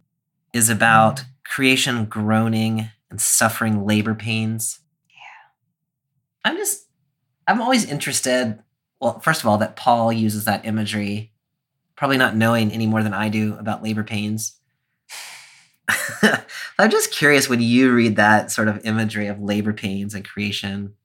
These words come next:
Speaker 1: groaning in anticipation, what, where does that metaphor take you?
Speaker 2: You know, it takes me to, I think we, I think I've mentioned this, I'm pretty sure I've mentioned this before, but it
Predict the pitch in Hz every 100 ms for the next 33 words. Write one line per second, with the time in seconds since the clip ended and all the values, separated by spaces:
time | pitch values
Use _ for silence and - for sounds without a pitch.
0 | _ _ _ - 117 107 107 110 104 98
1 | 104 101 - 104 101 107 104 113 123 190
2 | - _ - 214 381 349 185 120 117 113
3 | 110 101 98 98 85 98 - _ _ _
4 | _ _ _ _ _ _ _ _ _ 294
5 | 320 359 254 - - 359 392 - 359 339
6 | - 262 254 247 247 370 381 - 233 202
7 | - _ _ _ _ - 220 247 247 220
8 | 202 214 208 185 180 - - - 175 165
9 | - 185 170 160 160 165 170 170 160 -
10 | 160 - 196 185 170 160